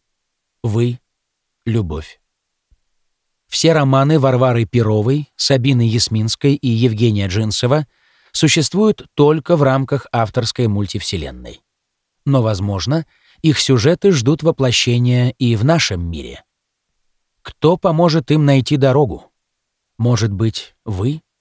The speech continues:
Если однажды вам придет это в голову, обязательно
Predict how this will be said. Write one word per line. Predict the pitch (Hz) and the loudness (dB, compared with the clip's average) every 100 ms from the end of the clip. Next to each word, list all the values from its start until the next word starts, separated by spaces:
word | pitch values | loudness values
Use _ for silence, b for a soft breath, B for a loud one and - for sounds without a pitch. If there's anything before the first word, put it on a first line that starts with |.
| _ _ _ _ _ _ B B | _ _ _ _ _ _ B B
Если | - 139 165 156 160 | -2 -2 0 0 0
однажды | 139 113 143 156 110 123 | 0 0 2 2 2 0
вам | 123 113 | 2 0
придет | 123 117 113 92 - | 0 0 0 -2 -6
это | 120 104 92 | -6 -4 -4
в | |
голову, | 95 151 104 71 64 _ _ _ _ _ _ _ _ - | 0 0 0 -6 -14 _ _ _ _ _ _ _ _ -4
обязательно | 147 147 127 170 - 147 147 143 135 | 0 2 2 2 0 0 2 0 -2